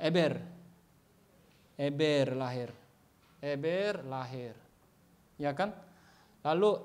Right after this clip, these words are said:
Eber, ketika Eber berusia tiga puluh empat tahun, memperanakan Peleg. Eh, nol, Peleg. Nah, eh,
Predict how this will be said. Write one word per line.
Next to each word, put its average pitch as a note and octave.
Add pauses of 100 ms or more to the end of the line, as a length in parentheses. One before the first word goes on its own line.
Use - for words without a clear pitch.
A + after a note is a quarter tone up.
Eber, G3+
ketika G#3+
Eber F#3+
berusia F3 (480)
tiga F#3
puluh F3+
empat E3+
tahun, A3+ (720)
memperanakan E3 (1120)
Peleg. F#3+ (1800)
Eh, A#2
nol, C3+
Peleg. C#3 (560)
Nah, D#3+ (1160)
eh, F3